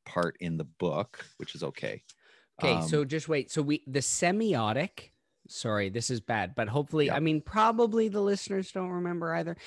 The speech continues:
Speaker 1: Yeah.
Speaker 2: Semiotic is pre-differentiation.
Speaker 1: I think that's what she's, she would say. Yeah. And there
Speaker 2: Okay.
Speaker 1: is a term for that, like the
Speaker 2: <clears throat>
Speaker 1: pre-, pre-, the mirror stage, prior to the mirror stage. I just don't
Speaker 2: Yeah.
Speaker 1: remember what it is.
Speaker 2: But okay,
Speaker 1: Um,
Speaker 2: okay.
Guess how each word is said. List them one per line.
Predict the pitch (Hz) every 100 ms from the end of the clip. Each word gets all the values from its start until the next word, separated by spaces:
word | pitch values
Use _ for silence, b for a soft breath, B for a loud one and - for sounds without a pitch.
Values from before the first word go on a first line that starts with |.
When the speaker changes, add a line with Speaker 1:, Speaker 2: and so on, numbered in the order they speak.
| B B
Speaker 1:
Yeah. | -
Speaker 2:
Semiotic | - 185 190 170 170 170 - -
is | 135
pre-differentiation. | - - 165 165 160 165 - 151 151 - 151 156 - 160 170 _ _ _ _ - B B B B - - -
Speaker 1:
I | 139
think | - 180 202
that's | 196 -
what | 175
she's, | - 160 - - _ -
she | - 147
would | 139
say. | - 135 143 220 -
Yeah. | 107 78 -
And | 127 139
there | 170
Speaker 2:
Okay. |
Speaker 1:
is | 202
a | 220
term | - 135 131 156 170
for | 156
that, | 151 160 -
like | - 110
the | 110 98 - _
Speaker 2:
<clears throat> | -
Speaker 1:
pre-, | - 127 -
pre-, | - 123 120 117 _ _ _ _ _ _ -
the | 101
mirror | 101 107 110
stage, | - 117 120
prior | - 101
to | 101
the | 95
mirror | 92
stage. | 101 110 117 -
I | 98
just | 98 -
don't | 95
Speaker 2:
Yeah. | 87
Speaker 1:
remember | 85 82 87
what | 82
it | 80
is. | 80 101 - - b b b
Speaker 2:
But | 151
okay, | - 160 85
Speaker 1:
Um, | 127
Speaker 2:
okay. | - 95